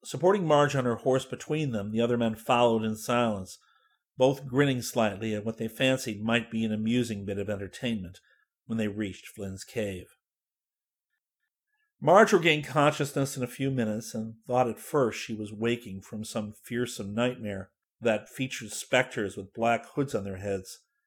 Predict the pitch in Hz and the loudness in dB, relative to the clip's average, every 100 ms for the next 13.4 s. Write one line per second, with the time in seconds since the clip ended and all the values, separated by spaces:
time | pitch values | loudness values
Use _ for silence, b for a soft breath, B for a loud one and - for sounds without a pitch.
0 | _ _ _ _ _ _ - 143 185 190 | _ _ _ _ _ _ -2 2 4 4
1 | 180 160 147 131 127 131 143 131 117 127 | 4 4 4 0 0 2 4 2 0 -4
2 | 113 113 107 127 - 107 101 - 113 104 | -6 -6 -2 -4 -4 -8 -6 0 2 2
3 | 98 95 - 127 113 95 - _ _ _ | -2 -10 -6 -2 -2 -6 -14 _ _ _
4 | _ _ - 135 135 127 - 196 151 117 | _ _ 0 2 2 2 6 6 8 4
5 | 107 104 113 107 B B B 131 123 107 | 2 -2 0 0 B B B 0 0 -2
6 | 110 123 117 107 - 98 104 95 98 110 | 4 6 4 0 -10 -8 -6 -6 -4 -2
7 | 113 98 92 95 110 98 90 120 113 95 | -2 -4 -6 -6 -6 -8 -2 0 0 -2
8 | 95 _ _ _ _ _ _ _ _ _ | -12 _ _ _ _ _ _ _ _ _
9 | _ - 139 165 196 185 143 151 165 175 | _ 0 6 8 8 4 6 6 6 2
10 | 156 139 135 120 - - 131 113 - - | -2 0 2 0 2 4 6 4 0 -14
11 | - - - 139 147 139 123 120 120 113 | -18 -10 0 2 4 2 -2 0 0 -2
12 | 107 - 135 135 117 104 104 - 98 113 | -6 0 6 6 6 0 -2 -6 -12 -4
13 | 110 117 110 98 | 0 2 0 -2